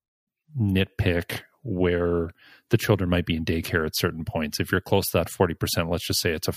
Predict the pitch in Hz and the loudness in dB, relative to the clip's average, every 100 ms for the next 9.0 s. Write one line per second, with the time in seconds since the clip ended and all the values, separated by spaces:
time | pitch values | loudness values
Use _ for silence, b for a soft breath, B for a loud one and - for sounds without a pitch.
0 | - 101 - - - 73 - 82 78 78 | -2 -2 0 -2 -4 -4 -4 -4 -4 -4
1 | 76 73 - 80 - _ 98 101 87 78 | -6 -6 -8 -12 -14 _ 2 2 2 -2
2 | - - - 85 87 80 - 80 78 76 | -2 -6 -6 -4 -2 -2 -4 -4 -4 -6
3 | 73 _ _ - 82 80 80 82 76 82 | -6 _ _ -6 -4 -2 -4 -6 -4 -4
4 | 78 87 - - _ _ _ - B B | -6 -6 -10 -10 _ _ _ -20 B B
5 | B B B B B B B B B B | B B B B B B B B B B
6 | B B B - 156 104 92 117 196 196 | B B B -2 2 4 4 2 4 2
7 | 135 B B 117 135 120 113 110 104 104 | 0 B B 0 2 4 4 4 2 2
8 | 104 - 156 - 143 131 139 120 180 165 | 0 2 2 4 2 2 0 2 4 2